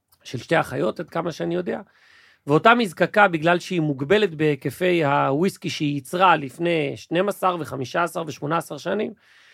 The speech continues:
אז היא, אה, נתנה הקצאות לכל מדינה בעולם. ונתנו הקצאה גם למדינת ישראל. מה שקרה במדינת ישראל זה שההקצאה לא מספיקה לביקושים, והתחיל שוק משני שמדינת ישראל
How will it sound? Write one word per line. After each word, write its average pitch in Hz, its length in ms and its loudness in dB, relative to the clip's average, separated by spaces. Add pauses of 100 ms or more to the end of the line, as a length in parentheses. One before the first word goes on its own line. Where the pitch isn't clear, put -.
(220)
אז 151 140 2
היא, 240 260 0 (200)
אה, 175 360 0 (100)
נתנה 214 440 0
הקצאות 202 760 2
לכל 220 260 4
מדינה 185 360 0
בעולם. 135 400 2 (580)
ונתנו 185 300 4
הקצאה 254 340 4
גם 233 180 4
למדינת 202 420 2
ישראל. 175 440 -4 (240)
מה - 60 -6
שקרה 180 320 -2
במדינת 180 360 -2
ישראל 202 460 -2
זה 143 100 -8
שההקצאה 147 560 0
לא 185 140 4
מספיקה 170 520 0 (340)
לביקושים, 143 720 2 (460)
והתחיל 160 340 2
שוק - 260 0
משני 269 400 2
שמדינת 175 520 0
ישראל 220 580 0